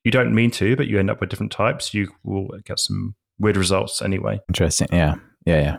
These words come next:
Speaker 1: So yeah, in terms of w-, whether this will work, I've compiled some pretty big libraries and they've worked fine. Um, Pandas, Flask, Django, chucked a lot of the C Python s-,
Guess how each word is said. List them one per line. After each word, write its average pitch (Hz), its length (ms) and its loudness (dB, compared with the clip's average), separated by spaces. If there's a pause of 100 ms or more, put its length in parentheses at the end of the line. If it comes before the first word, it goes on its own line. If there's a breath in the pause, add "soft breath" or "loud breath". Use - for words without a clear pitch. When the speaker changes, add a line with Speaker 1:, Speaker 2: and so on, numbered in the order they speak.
Speaker 1:
So 139 140 2
yeah, 151 200 4
in 110 80 2
terms 139 260 2
of 113 100 0 (240)
w-, 127 260 -4
whether 120 240 4
this 110 220 0
will 95 160 -4
work, 104 440 0 (100)
I've 110 140 0
compiled 123 380 0
some 107 120 -2
pretty 110 200 0
big 98 340 -2
libraries 120 520 0
and 107 180 2
they've 104 160 0 (240)
worked 110 220 0
fine. 117 440 0
Um, 101 320 2
Pandas, 131 600 0 (140)
Flask, - 600 -2
Django, 110 720 2 (360)
chucked - 380 -2
a 120 60 2
lot 113 300 2
of - 160 -4
the 104 400 0
C - 180 -2
Python 98 440 -2
s-, - 200 -8